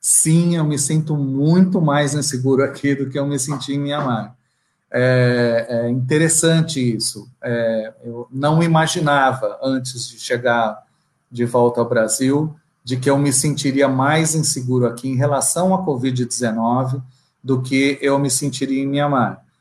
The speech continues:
Tem outras questões de saúde que eu tô conseguindo resolver <laughs> aqui, que lá eu tinha dificuldade de resolver.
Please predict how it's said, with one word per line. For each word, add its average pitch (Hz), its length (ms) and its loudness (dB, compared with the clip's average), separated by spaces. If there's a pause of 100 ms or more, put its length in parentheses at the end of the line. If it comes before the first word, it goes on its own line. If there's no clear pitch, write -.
(240)
Tem 131 260 -2
outras 170 540 4
questões 147 540 -2
de 135 80 -4
saúde 127 640 0
que - 120 -12
eu 123 80 -6
tô 131 140 -6
conseguindo 127 600 -2
resolver 123 600 0
<laughs> - 20 4
aqui, 135 440 -2 (320)
que 156 140 0
lá 139 220 6
eu 139 120 2
tinha 147 240 -2
dificuldade 131 720 -2
de 131 80 -4
resolver. 131 600 -4